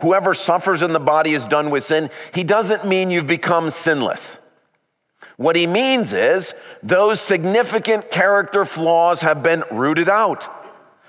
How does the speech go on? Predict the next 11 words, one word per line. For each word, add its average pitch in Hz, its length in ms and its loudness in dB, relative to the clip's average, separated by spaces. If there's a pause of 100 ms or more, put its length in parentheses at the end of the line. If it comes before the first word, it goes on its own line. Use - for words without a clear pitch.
that 180 180 0
we 185 160 0
no 180 240 2
longer 190 720 2
live 175 380 2
the 165 80 2
rest 170 380 0
of 170 120 2
our 160 140 4
earthly 175 420 0
lives 127 380 2